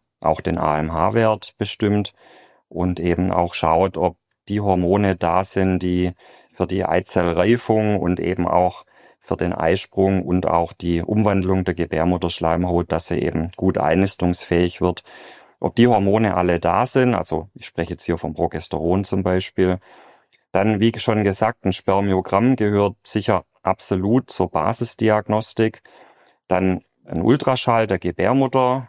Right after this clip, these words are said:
so wie man es auch vom, vom ganz normalen Gynäkologen kennt, gehört sicher dazu. Und wenn hier irgendwelche Auffälligkeiten, äh, auftreten, dann sollte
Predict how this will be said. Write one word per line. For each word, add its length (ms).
so 220
wie 60
man 120
es 100
auch 240
vom, 440
vom 300
ganz 280
normalen 480
Gynäkologen 680
kennt, 400
gehört 380
sicher 320
dazu. 500
Und 280
wenn 140
hier 320
irgendwelche 500
Auffälligkeiten, 1080
äh, 200
auftreten, 680
dann 180
sollte 500